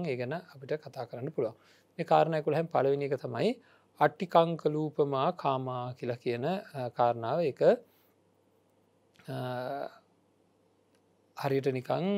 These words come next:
අ, ඇට කැබැල්ලක් වගේ. ඇට කැබැල්ලක් කිව්වහම අපි දන්නවා, අ, මස් නැති ඇට, අ, කැබැල්ලක්, මස් කට්ටක්.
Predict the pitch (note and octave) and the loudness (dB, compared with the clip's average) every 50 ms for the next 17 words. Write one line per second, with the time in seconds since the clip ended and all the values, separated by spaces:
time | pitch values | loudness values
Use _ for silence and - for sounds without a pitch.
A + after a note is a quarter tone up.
0 | G3 F#3+ G3 _ _ _ _ _ _ _ _ _ - - - - - - - - | -2 -4 -8 _ _ _ _ _ _ _ _ _ -14 -12 -10 -10 -10 -12 -12 -16
1 | - _ _ _ _ _ _ _ _ _ _ _ _ _ _ _ _ _ _ - | -18 _ _ _ _ _ _ _ _ _ _ _ _ _ _ _ _ _ _ -2
2 | - C#3 C3 F3 - F3+ D#3+ D#3 D3+ C#3+ C#3 C3+ B2 - - - A2 G#2 A#2+ D3+ | 0 2 4 6 6 6 8 8 8 8 8 6 2 0 0 -2 -2 0 0 0
3 | F3 D#3 - D3+ C#3 C3+ C3 C3 B2+ B2 B2 A#2 - - - A#2 A2 A2 B2 D3 | 0 0 0 0 0 0 0 0 0 0 -2 -4 -4 -6 -8 -6 -6 -4 -4 -4
4 | D3 C3 C3+ A2+ A2+ A#2 B2 A#2 A2 B2 F3+ B3 C4+ - _ _ _ _ _ _ | -4 -6 -6 -6 -6 -6 -8 -8 -4 -2 -2 -2 -2 -4 _ _ _ _ _ _
5 | _ _ _ _ _ _ _ _ _ _ _ - C3+ B2 B2 B2 C3 C#3 C3+ - | _ _ _ _ _ _ _ _ _ _ _ -6 -2 0 2 4 4 2 2 2
6 | - E3+ E3 D#3+ - F#3+ F#3 F3+ F3+ G3 - - - - - - C#3+ C3 C3 - | 2 2 2 2 2 2 2 2 0 -2 -6 -12 -20 -10 -2 2 2 4 6 8
7 | F3+ F3 F3+ - - - - - - _ _ _ _ _ _ _ _ _ - - | 10 10 8 8 2 -6 -20 -20 -20 _ _ _ _ _ _ _ _ _ -4 2
8 | - D#3 C3+ C3+ C3+ C3+ B2+ - D3 D3 D3 D3+ D3 C#3+ C#3 C3 B2 B2 - F#3 | 4 6 8 8 6 6 4 4 4 6 8 8 8 8 8 6 6 4 2 0
9 | F#3 F3+ D3+ C3 - - - E3+ D#3+ D#3+ - _ - E3 C3+ A2 - | 0 0 0 0 -2 2 4 4 4 4 2 _ 2 2 2 2 0